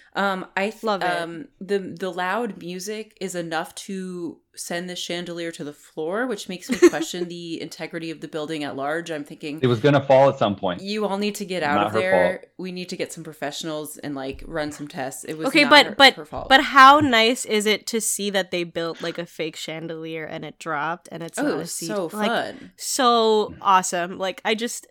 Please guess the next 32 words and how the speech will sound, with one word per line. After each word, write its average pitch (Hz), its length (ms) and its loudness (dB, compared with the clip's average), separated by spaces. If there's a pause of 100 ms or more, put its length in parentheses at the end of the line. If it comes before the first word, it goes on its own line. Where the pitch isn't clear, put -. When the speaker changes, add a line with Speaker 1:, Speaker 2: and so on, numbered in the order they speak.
Speaker 2:
just 208 300 -8
endorphins, 196 1000 -2
like, 175 180 -6
lit 180 300 -4
up 175 140 -6
my 185 180 -6
<laughs> 196 80 -2
brain, 262 400 2
Speaker 1:
We 392 60 0
Speaker 2:
like, - 180 0
Speaker 1:
all 240 140 4
knew - 80 10
it 330 60 6
Speaker 2:
watching 339 160 2
Speaker 1:
was 339 120 2
Speaker 2:
stuff 214 160 2
Speaker 1:
coming, 165 220 2
Speaker 2:
like 165 160 -4
Speaker 1:
but 160 160 0
Speaker 2:
that. 165 60 -2
Speaker 1:
we 175 80 -2
all, 180 260 0
we 180 80 -4
all 180 100 -2
loved 190 140 -4
it. - 100 -12
And 294 240 0
that's 453 220 0
a, 440 120 -2
that's 427 200 0
another 392 260 -2
thing. 202 240 -2